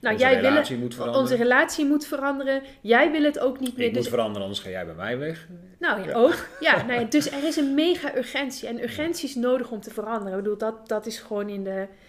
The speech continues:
Speaker 1: in de literatuur, in de theorie gewoon een feit. In elke verandering.
Speaker 2: Ja.
Speaker 1: Eh,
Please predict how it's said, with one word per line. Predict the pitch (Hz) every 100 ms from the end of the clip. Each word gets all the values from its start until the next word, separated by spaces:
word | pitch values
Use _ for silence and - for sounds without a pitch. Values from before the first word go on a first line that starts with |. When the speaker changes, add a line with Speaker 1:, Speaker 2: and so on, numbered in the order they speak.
| _
Speaker 1:
in | - 208
de | 196
literatuur, | 202 196 196 - 196
in | 190
de | 185
theorie | 185 202 190 202 196
gewoon | 190 185
een |
feit. | 180 - 180 180 - -
In | 202
elke | 202 190 196
verandering. | 196 190 180 190 185 196 _
Speaker 2:
Ja. | 117 87 - _ _ _ _ _ _ _ _ _
Speaker 1:
Eh, | _